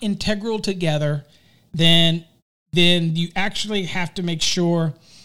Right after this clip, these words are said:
that when it's not, then the charger power converter has to be inside of a nema three R enclosure rating,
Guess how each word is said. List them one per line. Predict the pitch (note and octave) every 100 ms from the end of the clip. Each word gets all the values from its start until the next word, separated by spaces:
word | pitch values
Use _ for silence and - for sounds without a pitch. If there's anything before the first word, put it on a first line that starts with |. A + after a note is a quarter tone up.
| _ _
that | E3+ E3 E3 _ -
when | E3 E3+
it's | D#3+ -
not, | A#3 C4+ G3 E3+ - - _ _ -
then | E3
the | E3
charger | E3 - A#3 A#3+ A3 A#3
power | - - G#3+ G#3+
converter | G3 F#3+ E3 A3 G#3 D3+ C3+ - _ _ _ _ -
has | F#3 F#3 F3+
to | -
be | E3 F3+ F3+ F3 E3+ _ _
inside | F#3+ F3+ F3+ F#3+ F3 F3 E3+ -
of | E3 D#3+
a | D#3+
nema | D#3+ D#3+ F3 F3 F3 F3+
three | - - F3+ E3+ F3 E3+ -
R | D#3 D#3+ D#3
enclosure | E3+ D#3 - D3+ D3+ C3+ C#3+
rating, | B2+ C3 A#2+ D#2